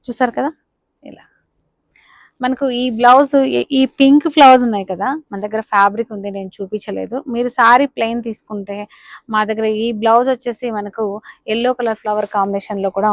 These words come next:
ఉంది. రెండు అంటే, ఆ, ఈ ఫ్యాబ్రిక్ బ్లౌజ్ పీస్ అంతా అంటే వన్ మీటర్ అనుకోండి. శారీ కంప్లీట్‌గా మనం రెండు వేల ఐదు వందల రూపాయల్లోనే ఈ శారీ వచ్చేస్తుంది రెండు కలిపి. డెఫినెట్‌గా ట్రై చేయండి.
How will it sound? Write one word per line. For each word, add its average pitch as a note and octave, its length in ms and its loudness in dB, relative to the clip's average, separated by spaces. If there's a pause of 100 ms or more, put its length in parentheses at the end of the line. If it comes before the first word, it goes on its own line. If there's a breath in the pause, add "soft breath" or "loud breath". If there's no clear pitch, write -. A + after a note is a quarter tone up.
ఉంది. F#3+ 220 -2 (480 loud breath)
రెండు D4 360 6
అంటే, B3 180 2 (480)
ఆ, A3 80 -4 (280)
ఈ - 20 -4 (140)
ఫ్యాబ్రిక్ A3 480 0
బ్లౌజ్ G#3+ 240 -2 (100)
పీస్ A3+ 280 -8
అంతా G3+ 200 -4 (600)
అంటే G#3+ 220 -4
వన్ G#3+ 200 -4
మీటర్ G3 280 -6
అనుకోండి. G3 420 -10 (200)
శారీ G#3+ 340 4 (420 loud breath)
కంప్లీట్‌గా C#4+ 480 0
మనం B3+ 120 -4 (280)
రెండు A#3+ 260 -4
వేల A#3+ 140 2 (140)
ఐదు G3+ 120 -4
వందల G3+ 240 -6
రూపాయల్లోనే F#3+ 540 -8
ఈ - 20 -10 (120)
శారీ F#3 320 -4
వచ్చేస్తుంది F3+ 520 -14
రెండు G3+ 240 -6 (140)
కలిపి. F3+ 280 -10 (600 soft breath)
డెఫినెట్‌గా A3 480 -6
ట్రై G3+ 160 -4
చేయండి. G3 420 -12